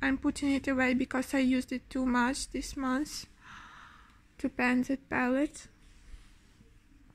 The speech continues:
I'm also putting away this glitter from, uh, uh, N Y X.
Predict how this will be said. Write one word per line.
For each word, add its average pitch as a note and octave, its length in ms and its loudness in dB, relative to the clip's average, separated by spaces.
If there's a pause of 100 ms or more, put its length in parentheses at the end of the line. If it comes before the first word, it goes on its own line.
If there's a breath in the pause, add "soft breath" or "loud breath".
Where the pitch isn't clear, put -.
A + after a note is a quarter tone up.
(1080 loud breath)
I'm C#4 200 0
also E4+ 280 0
putting C#4+ 460 0
away C4+ 320 4
this C4 500 -2
glitter C4+ 420 4
from, B3+ 440 2
uh, B3+ 380 2 (200)
uh, B3 480 2
N B3+ 200 2
Y B3+ 220 4
X. B3 540 0